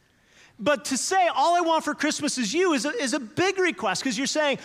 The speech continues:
"What I need, what I really want is somebody who will be romantic in my life, who will be a partner in some way with me."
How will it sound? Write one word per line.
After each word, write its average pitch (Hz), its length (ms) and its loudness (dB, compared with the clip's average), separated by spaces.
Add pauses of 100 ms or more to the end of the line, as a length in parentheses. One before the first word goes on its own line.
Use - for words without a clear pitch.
"What 294 160 2
I 277 140 4
need, 311 340 4
what 262 160 2
I - 20 4
really 302 320 2
want 240 300 2
is 240 100 -4
somebody 254 400 0
who 220 380 -4 (640)
will 220 220 -2
be 214 540 0 (760)
romantic 208 760 -2 (240)
in 196 160 -4
my 185 180 0
life, 175 380 -2
who 214 80 -8
will 202 160 -2
be 202 240 -2
a 196 80 -2
partner 196 560 -4
in 160 100 -4
some 160 300 -4
way 151 220 -4
with 139 280 -8
me." 110 280 -10